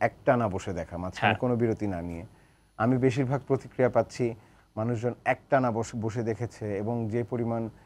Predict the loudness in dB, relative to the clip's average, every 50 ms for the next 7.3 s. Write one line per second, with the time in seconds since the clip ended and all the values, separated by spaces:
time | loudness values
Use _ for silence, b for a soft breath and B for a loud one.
0 | b b b b _ _ -2 0 2 2 0 0 0 0 0 0 0 -2 -2 -2
1 | -2 -2 -2 -2 -4 -6 -8 -8 -8 -8 -8 -8 -8 -6 -4 -4 -4 -4 -4 -4
2 | -4 -4 -2 -4 -4 -4 -2 -2 -2 -2 -2 -2 -2 -4 -4 -6 -8 -10 -6 -6
3 | -6 -6 -4 -4 -4 -4 -6 -6 -6 -6 -6 -6 -6 -8 -8 -10 -12 -12 -14 b
4 | b b b b b b b _ 0 2 2 4 4 4 2 2 0 0 -4 -6
5 | -4 -4 -2 -2 -2 -2 -2 -4 -6 -4 -2 0 -2 -2 -2 -4 -2 0 -2 -2
6 | 0 -2 -4 -4 -4 -4 -4 -4 -4 -4 -6 -8 -10 -10 -10 -8 -8 -6 -6 -4
7 | -4 -6 -6 -6 -8 -10